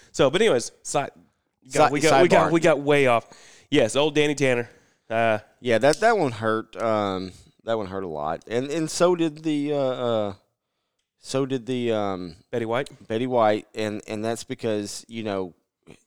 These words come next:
Speaker 2: man, I, and it's not an older show. I mean, obviously Golden Girls and stuff, but The Proposal, <laughs> I mean,
Speaker 1: Yes. Ye-,
Speaker 2: I just,
Speaker 1: oh, yeah.
Speaker 2: when, when Sandra Bullock is, "To the windows, to the
Speaker 1: Yes.
Speaker 2: wa-," and, I mean, I'll never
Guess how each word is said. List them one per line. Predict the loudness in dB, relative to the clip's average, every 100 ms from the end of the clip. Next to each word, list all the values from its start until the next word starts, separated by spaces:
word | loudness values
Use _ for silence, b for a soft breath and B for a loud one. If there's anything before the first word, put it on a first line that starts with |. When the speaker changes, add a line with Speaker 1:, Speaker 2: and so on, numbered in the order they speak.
| _ _ _
Speaker 2:
man, | -8 -6 -8 _ _ _ _ _ _ _ _ _ -16
I, | -16 -18 -16
and | -8 -6
it's | -6 -2
not | 0 0
an | 0
older | -2 -2 -2 -6 -6
show. | -6 -2 -2
I |
mean, | -2 -6 -8 -8
obviously | -8 -6 -8 -6
Golden | -4 -6
Girls | -8 -8 -10
and |
stuff, | -10 -8 -8 -6
but | -8 -6
The | -10
Proposal, | -10 -6 -4 -4 -4 -6 -8
<laughs> | -14 -4
I | -2
mean, | 2 4
Speaker 1:
Yes. | 6 4 2 -4 -6
Ye-, | -2
Speaker 2:
I | 0
just, | 2 4
Speaker 1:
oh, | 4
yeah. | 2
Speaker 2:
when, | 2 0 -2
when | 0 0 0 0
Sandra | -2 0 -2
Bullock | 0 0 2
is, | -2 -2
"To | 0 0
the | 0
windows, | -2 -2 0 0 0 -2 -2 0 0 0
to |
the | 0
Speaker 1:
Yes. | 2 2
Speaker 2:
wa-," | 0 2
and, | 4 6
I | 6
mean, | 2 -2 -8 -8
I'll | -4
never | -2 0 0 -2